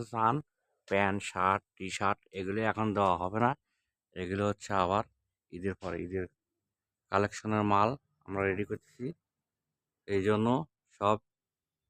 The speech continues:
এখন যা পাবেন সব খালি পাঞ্জাবি, পাঞ্জাবি ছাড়া আর কিছুই নাই। হ্যাঁ, এখন শুধু খালি পাঞ্জাবি, পাঞ্জাবি,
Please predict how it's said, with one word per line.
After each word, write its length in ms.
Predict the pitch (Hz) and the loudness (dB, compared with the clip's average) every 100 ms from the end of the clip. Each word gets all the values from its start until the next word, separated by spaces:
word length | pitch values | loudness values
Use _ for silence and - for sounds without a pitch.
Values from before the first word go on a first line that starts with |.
| _ _ _ | _ _ _
এখন 200 | 90 104 104 | -8 -6 -2
যা 140 | 98 101 | 2 2
পাবেন 260 | 104 101 110 - | 2 -2 -2 -6
সব 120 | 107 - | -10 -12
খালি 180 | 101 104 | -12 -10
পাঞ্জাবি, 440 | 101 95 90 85 85 _ _ _ _ _ _ _ _ | -8 -8 -8 -10 -14 _ _ _ _ _ _ _ _
পাঞ্জাবি 360 | 104 104 104 98 | -10 -4 -4 -4
ছাড়া 160 | 117 117 | -4 -2
আর 100 | 117 | -2
কিছুই 300 | 110 98 113 107 | -6 -10 -6 -2
নাই। 120 | 98 120 - _ _ _ _ _ _ _ _ _ | -2 -2 -8 _ _ _ _ _ _ _ _ _
হ্যাঁ, 260 | 92 92 87 82 _ _ _ - - - | -10 -8 -8 -12 _ _ _ -12 -10 -10
এখন 180 | - 113 113 | -8 -8 -8
শুধু 320 | - 113 113 131 - | -10 -10 -2 -2 -2
খালি 300 | 123 113 113 113 | -2 0 0 -2
পাঞ্জাবি, 520 | 113 107 107 107 120 123 | -2 0 0 0 0 -2
পাঞ্জাবি, 460 | 120 110 107 107 113 | -2 -2 -2 -2 -4